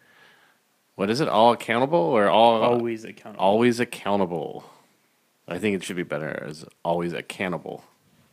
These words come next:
Speaker 2: Well, nobody gets eaten.
Speaker 1: At least somebody gets bit.
Speaker 2: Well, somebody
Speaker 1: A couple
Speaker 2: get-,
Speaker 1: people get bit.
Speaker 2: yeah, but that's not cannibalism.
Speaker 1: Be-,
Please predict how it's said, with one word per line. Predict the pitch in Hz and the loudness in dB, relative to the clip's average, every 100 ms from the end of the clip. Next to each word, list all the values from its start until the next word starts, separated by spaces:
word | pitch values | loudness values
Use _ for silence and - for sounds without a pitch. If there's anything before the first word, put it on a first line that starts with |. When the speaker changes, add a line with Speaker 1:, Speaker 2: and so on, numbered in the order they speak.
| _ _ _ _ _ _ | _ _ _ _ _ _
Speaker 2:
Well, | 120 | -16
nobody | 120 123 123 123 | -12 -10 -10 -10
gets | 117 - | -12 -12
eaten. | 143 - 107 123 - _ _ _ _ _ _ _ _ _ | -14 -14 -16 -18 -20 _ _ _ _ _ _ _ _ _
Speaker 1:
At | 165 | -10
least | 180 | -6
somebody | - 175 | -2 -2
gets | - | -2
bit. | - - 113 127 139 - - _ - | -8 0 4 4 2 -6 -20 _ -20
Speaker 2:
Well, | - | -18
somebody | - 110 | -8 -4
Speaker 1:
A | |
couple | 208 214 160 | -2 -2 -2
Speaker 2:
get-, | |
Speaker 1:
people | 113 95 | -2 -2
get | 87 92 - | -6 -6 -4
bit. | 226 139 | -4 -4
Speaker 2:
yeah, | 110 | -8
but | 120 | -8
that's | 160 - | -8 -8
not | - | -14
cannibalism. | - 117 107 95 104 107 135 135 _ _ _ _ _ _ _ | -14 -18 -16 -14 -12 -12 -14 -16 _ _ _ _ _ _ _
Speaker 1:
Be-, | - | -8